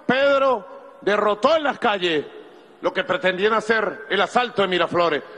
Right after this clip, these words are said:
Después contaremos detalles, porque están todos capturados,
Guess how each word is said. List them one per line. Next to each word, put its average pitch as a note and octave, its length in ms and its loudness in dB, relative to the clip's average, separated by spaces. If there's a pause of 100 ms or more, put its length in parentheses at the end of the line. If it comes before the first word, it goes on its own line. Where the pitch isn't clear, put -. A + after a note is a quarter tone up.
(140)
Después F#3 280 0
contaremos F3+ 520 2
detalles, B2+ 440 0 (1800)
porque C#3 160 -2
están D#3+ 300 -2
todos G3+ 240 2
capturados, C#3 640 0